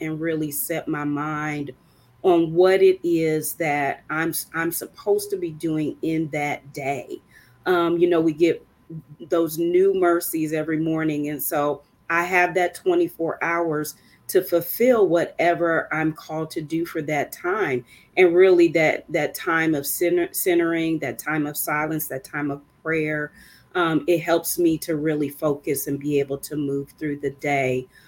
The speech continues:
uh, more purposefully. And re-, really that's what I'm wanting us all to be able to do, is to be purposeful about our actions, because I believe when we do that, we meet the people we're supposed to meet, we help the people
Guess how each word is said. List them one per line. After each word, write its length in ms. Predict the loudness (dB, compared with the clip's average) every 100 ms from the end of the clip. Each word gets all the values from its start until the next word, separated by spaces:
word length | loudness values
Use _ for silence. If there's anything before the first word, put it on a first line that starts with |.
| _ -2
uh, 80 | 2
more 300 | 4 4 4
purposefully. 840 | 2 2 2 -4 -4 -8 -10 -2
And 180 | 0 0
re-, 180 | 0 -2 4
really 300 | 4 6 4
that's 380 | 2 0 -4 -2
what 200 | 0 2
I'm 340 | 2 2 -2 -8 _ -6
wanting 500 | 6 8 8 6 4
us 200 | 2 -2
all 220 | 0 0 0
to 120 | -4
be 180 | 0 0
able 180 | 0 -4
to 120 | -8
do, 180 | -2 -2
is 120 | -2
to 80 | -6
be 200 | -6 -8
purposeful 840 | -8 -2 0 0 -4 -4 -2 -2 -2
about 320 | -6 -4 -2
our 180 | -2 -2
actions, 420 | -2 -2 -2 -6 -6
because 280 | -8 -6
I 100 | -4
believe 360 | -4 0 0 0
when 200 | -2 -4
we 140 | -6
do 280 | -6 2 2
that, 420 | 2 0 -2 -6 -12 _ _ _ _ 0
we 140 | 4
meet 320 | 8 8 6
the 80 | 2
people 500 | -2 -4 -4 0 0
we're 140 | 0 -4
supposed 500 | -8 -6 -4 -2 -4
to 80 |
meet, 300 | -2 -2 -2
we 160 | -4 -4
help 260 | -2 -4 -4
the 100 | -8
people 560 | -8 -8 -4 -2 -2